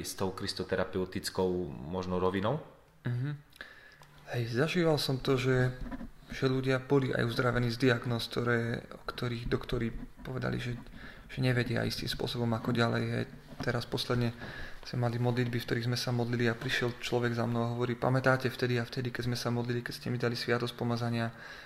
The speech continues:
Speaker 2: nemocných a vtedy, že, že písal som články“, hovorí: „Bol som uzdravený, hej, z vecí, ktoré boli neliečiteľné a,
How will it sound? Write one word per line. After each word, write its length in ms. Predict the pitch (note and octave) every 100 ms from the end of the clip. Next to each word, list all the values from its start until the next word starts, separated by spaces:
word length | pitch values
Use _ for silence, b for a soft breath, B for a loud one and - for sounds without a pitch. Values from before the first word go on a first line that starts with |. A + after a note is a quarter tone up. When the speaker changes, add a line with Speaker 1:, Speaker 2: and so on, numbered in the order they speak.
| B C3
Speaker 2:
nemocných 480 | B2 A#2+ - A#2
a 80 | A#2
vtedy, 320 | A#2 - A#2+
že, 240 | A#2 A#2 A#2 B B B
že 160 | - -
písal 320 | C3+ B2 B2
som 240 | - A#2+
články“, 480 | - B2 A#2+ A#2+ B2
hovorí: 240 | A#2+ A#2
„Bol 240 | A#2+ B2 A#2+
som 320 | - A#2+ A2+
uzdravený, 640 | C3 B2 A#2+ A#2 A#2 A#2
hej, 160 | A#2+ A#2
z 40 | A#2+
vecí, 240 | A#2 -
ktoré 320 | - B2 A#2+
boli 280 | A#2+ B2 B2 B B B B - -
neliečiteľné 760 | B2+ B2 B2 A#2 - B2+ A#2+ A#2+
a, 160 | A#2